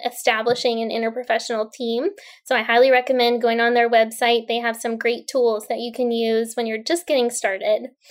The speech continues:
Something that we know is that it's so much easier if you just start with one person. So when you are going into your workplace, who is that one person that you know would be open to collaborating?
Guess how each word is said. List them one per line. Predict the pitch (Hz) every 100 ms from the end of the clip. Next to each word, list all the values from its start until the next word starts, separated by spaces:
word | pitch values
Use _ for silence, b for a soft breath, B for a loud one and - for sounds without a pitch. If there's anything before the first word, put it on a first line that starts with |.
| B B B B
Something | - 294 349 339
that | 294 254 233 -
we | 247 262
know | 269 254 247 285
is | 233 247
that | 233 220
it's | - 247 226 -
so | - - 277
much | 285 302 302
easier | 247 240 339 392
if | 254
you | 254 240
just | 220 262 269
start | - 233 240 247
with | 247 247 _
one | 240 233 233
person. | 233 202 - - 226 240 _
So | - 277 254 254 240
when | 247 262 254
you | 247 285
are | 311 240 240 240 240
going | 262 254 254
into | 254 277
your | 254
workplace, | 233 226 254 269 269 - -
who | 311 330
is | 359 339
that | 285 240
one | 233 247
person | 247 247 254 277 285 285 277
that | 233 226 -
you | 233 240
know | 240 233 208 208 254 427 -
would | 247 226
be | -
open | 254 240 262
to | 247 240
collaborating? | - 247 240 233 214 -